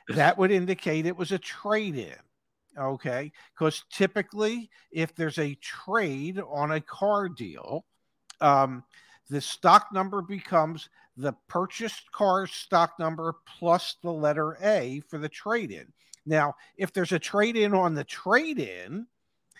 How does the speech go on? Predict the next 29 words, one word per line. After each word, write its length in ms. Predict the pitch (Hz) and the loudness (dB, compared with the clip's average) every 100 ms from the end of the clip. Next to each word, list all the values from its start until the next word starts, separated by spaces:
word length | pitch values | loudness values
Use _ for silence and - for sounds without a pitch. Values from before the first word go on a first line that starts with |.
| _ _ | _ _
at, 260 | - 156 143 - | 2 4 2 -4
that 160 | 156 | -6
they 120 | - 151 | -2 -2
wanna 260 | 147 147 | 0 -2
sell, 560 | 131 - 143 101 120 156 _ _ | -4 -6 -4 -4 -6 -10 _ _
well, 180 | 147 156 | -2 -2
then 220 | 143 160 | 2 2
it 120 | 175 | 2
would 180 | 165 156 | 0 -4
become 480 | 160 156 185 170 135 | -4 0 2 2 2
that 300 | 147 165 - | 4 4 2
number 520 | 165 151 139 143 175 - _ - | -2 -2 -2 -6 -6 -10 _ -4
with 240 | 147 - - | -4 -4 -4
a 180 | 160 170 143 - | -2 -2 -6 0
B 480 | 170 254 208 110 113 | 2 2 -2 -8 -8
at 220 | 123 - | -8 -8
the 260 | 123 107 104 | -12 -10 -8
end. 140 | 87 _ _ _ _ _ - | -10 _ _ _ _ _ -6
But 160 | 127 _ | -6 _
yes, 380 | 143 143 - - 139 | -6 -6 -6 -10 -2
that 180 | 151 | -2
would 180 | 165 151 | -2 -6
typically 520 | - 165 151 - 151 | -4 -6 -6 -8 -4
indicate 460 | 143 139 - 135 - | -4 -6 -6 -6 -6
that 120 | 123 | -16
this 200 | 135 - | -16 -14
was 140 | 123 120 | -14 -14
a 60 | |
trade-in. 480 | - - 127 92 - | -16 -12 -10 -12 -18